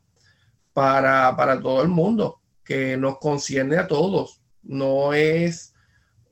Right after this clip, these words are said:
eh, otro escribillo de "vamos a salvar nuestro planeta". Es,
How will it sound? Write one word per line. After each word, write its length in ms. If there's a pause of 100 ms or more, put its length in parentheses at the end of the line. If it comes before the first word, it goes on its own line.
(100)
eh, 720
otro 460
escribillo 760
de 160
"vamos 360
a 40
salvar 320
nuestro 300
planeta". 720 (240)
Es, 340